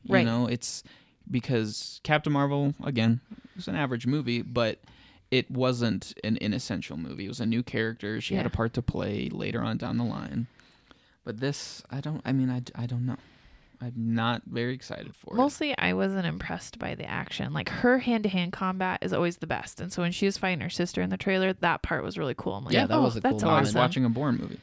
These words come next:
Speaker 2: Yeah. But then, then it gets into the comic book stuff with the costumes and everything. And I was like, "Mm, I'm not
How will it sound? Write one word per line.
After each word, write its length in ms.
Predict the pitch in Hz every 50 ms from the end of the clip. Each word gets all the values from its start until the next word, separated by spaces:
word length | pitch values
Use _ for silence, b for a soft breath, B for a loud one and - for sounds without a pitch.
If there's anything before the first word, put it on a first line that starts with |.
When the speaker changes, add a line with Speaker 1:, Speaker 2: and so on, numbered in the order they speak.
| - _ -
Speaker 2:
Yeah. 280 | - 262 269 226 - - - B B B B B B B B B B
But 120 | 247 226
then, 400 | 262 277 285 285 277 269 262 269 - - _ _ - -
then 200 | 233 262 277 277
it 60 | 262
gets 200 | 269 254 - -
into 240 | - 214 220 202 185
the 80 | 202
comic 400 | - - - 185 185 185 185 185
book 160 | 190 180 -
stuff 300 | - - 196 180 180 -
with 80 | - 170
the 60 | - -
costumes 600 | - - 170 170 175 - - - 185 180 175 190
and 80 | 180
everything. 220 | 180 185 185 190 -
And 120 | - 240
I 100 | 262 269
was 180 | 277 285 269 -
like, 180 | 277 269 269 - _ _ _ -
"Mm, 320 | 262 262 262 262 262 262 - - -
I'm 160 | - 262 285
not 320 | 302 320 311 302 277 247